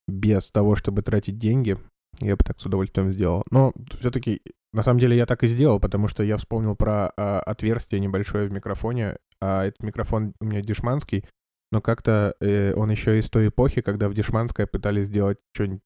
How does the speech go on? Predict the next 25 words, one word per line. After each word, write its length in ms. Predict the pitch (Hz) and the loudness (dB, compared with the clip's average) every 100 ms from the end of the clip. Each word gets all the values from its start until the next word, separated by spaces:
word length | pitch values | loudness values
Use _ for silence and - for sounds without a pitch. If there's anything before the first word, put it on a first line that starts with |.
| - | -10
еще 200 | 107 98 | -6 -4
дополнительно 520 | 104 101 104 - 101 | -2 -2 -2 -2 -4
прикольное, 560 | - 98 117 123 101 67 | -4 -2 -2 0 -2 -2
и 20 | |
он 180 | 95 104 | -2 -2
уже 260 | 101 98 98 - _ _ - | -2 -2 -4 -8 _ _ -10
с 340 | - 101 98 - _ | -2 0 -2 -4 _
махонькой 600 | 107 127 175 - 117 110 - | -4 -2 0 0 -2 0 0
аудиокартой, 720 | 110 101 101 101 117 120 104 | 0 2 0 0 -2 -2 -4
которая, 320 | 90 101 98 | -2 0 0
в 60 | 98 | -2
общем-то, 340 | - 104 101 | -4 -6 -4
и 60 | 95 | -4
подавляет 540 | 98 92 95 92 - - - - _ _ | -2 -2 0 0 -2 -8 -18 -20 _ _
этот 160 | - - | -10 -4
ебучий 320 | 101 101 - | 0 0 -2
свист. 300 | 98 95 92 - | -4 -4 -4 -2
А 20 | |
в 60 | - | 0
прошлом 320 | 143 - 107 | 0 0 0
выпуске 360 | 107 - - 104 | 0 -2 -2 0
я 100 | - | 0
этого 180 | - 90 | 0 -2
не 120 | 90 | -2
знал. 340 | 92 92 98 | -2 -2 -2